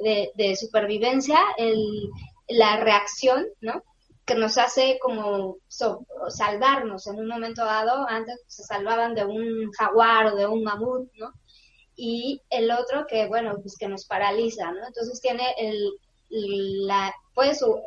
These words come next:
tener la reacción de huida o la de paralizarte. Entonces, cuando nosotros sabemos trabajar con el estrés, nos damos cuenta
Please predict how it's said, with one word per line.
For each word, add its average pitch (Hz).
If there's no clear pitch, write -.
tener 220
la 226
reacción 254
de 240
huida 320
o 226
la 202
de 196
paralizarte. 190
Entonces, 294
cuando 240
nosotros 302
sabemos 311
trabajar 262
con 254
el 233
estrés, 220
nos 226
damos 233
cuenta 208